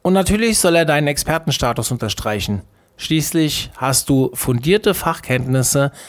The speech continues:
eine qualifizierte Ausbildung und ein Angebot, das rundum überzeugt. Das ist eigentlich ein Job für den Schreibprofi. Doch gerade am Anfang heißt es selbstständig sein, eben vor allem selbst machen.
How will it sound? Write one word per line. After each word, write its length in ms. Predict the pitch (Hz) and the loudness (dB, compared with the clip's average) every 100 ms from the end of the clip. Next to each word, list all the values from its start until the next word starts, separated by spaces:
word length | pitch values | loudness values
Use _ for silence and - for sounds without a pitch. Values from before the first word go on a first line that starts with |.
| - | -6
eine 220 | 113 127 | 0 0
qualifizierte 760 | 123 127 117 127 - 185 185 - | 2 0 0 -4 2 2 2 2
Ausbildung 640 | 139 139 143 143 143 143 | 2 2 2 4 2 0
und 180 | 143 120 | -2 -2
ein 140 | 113 | -2
Angebot, 560 | - 160 180 160 160 160 | 0 2 2 2 0 2
das 200 | 123 - | 0 0
rundum 460 | 143 - 127 131 | -2 -2 -2 -2
überzeugt. 760 | 123 127 131 - 110 - - - - _ _ _ _ _ _ _ _ _ _ _ _ _ _ _ _ _ _ _ - | 0 -2 -2 -2 -2 -6 -10 -20 -20 _ _ _ _ _ _ _ _ _ _ _ _ _ _ _ _ _ _ _ -2
Das 200 | 190 202 | -2 -2
ist 140 | - | 0
eigentlich 360 | 156 196 196 139 | 0 2 0 0
ein 200 | 131 120 | 0 2
Job 240 | 147 147 | 0 0
für 100 | - | -2
den 160 | 127 120 | -2 0
Schreibprofi. 920 | - 120 139 - - 127 - 120 101 - - - _ _ _ _ - | -2 -2 -4 -4 -4 -4 -2 -6 -6 -12 -20 -20 _ _ _ _ -6
Doch 180 | 131 123 | -6 -4
gerade 320 | 123 131 165 | 0 2 2
am 120 | - | 2
Anfang 460 | - 165 185 175 147 | 0 -2 0 0 2
heißt 280 | 151 156 165 | 2 0 0
es 280 | 151 - - | -2 -4 -8
selbstständig 640 | 131 160 220 - 135 120 | -2 -2 0 0 0 -2
sein, 420 | 120 120 113 104 - _ - | -2 -2 0 -2 -6 _ -4
eben 260 | 143 151 | 0 0
vor 520 | 147 - 131 127 123 - _ | 0 -2 0 0 -2 -10 _
allem 420 | 120 127 165 175 | -4 0 2 2
selbst 640 | 156 131 135 170 170 - 110 | 0 0 0 0 0 -2 -2
machen. 400 | 101 92 98 | -4 -4 -10